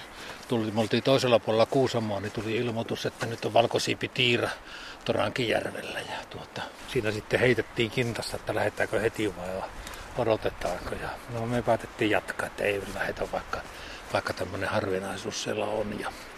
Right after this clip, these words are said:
sitten yöllä tuli ne, tuli ne kaikkein pimeimmät, ajattelin, että no, lähdetään kurkkaamaan. Tullaan hotellin rantaan, niin siinähän se istuu tuota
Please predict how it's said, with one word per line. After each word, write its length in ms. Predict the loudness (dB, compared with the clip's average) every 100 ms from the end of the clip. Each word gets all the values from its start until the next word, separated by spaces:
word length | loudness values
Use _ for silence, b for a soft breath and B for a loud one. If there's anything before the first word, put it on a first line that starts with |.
| -6
sitten 300 | 4 6 10
yöllä 240 | 12 12 10
tuli 240 | 8 6
ne, 160 | 6 4 B B -2
tuli 220 | 2 2
ne 80 | 4
kaikkein 500 | 4 4 0 -2 -2 -10 B B -8 -2
pimeimmät, 380 | 2 2 2
ajattelin, 380 | 2 2 0 -2
että 300 | -4 -2 2
no, 100 | 6
lähdetään 480 | 10 10 8 4 4
kurkkaamaan. 880 | 4 2 -2 -4 -4 -2 -6 -8 -8 -12 -14 B B B B -14 -6
Tullaan 300 | 2 6 8
hotellin 380 | 8 6 6 4
rantaan, 480 | 4 4 2 2 2
niin 80 |
siinähän 420 | 4 6 8 8 8
se 120 | 6
istuu 520 | 6 6 4 4 4
tuota 400 | 6 4 6 6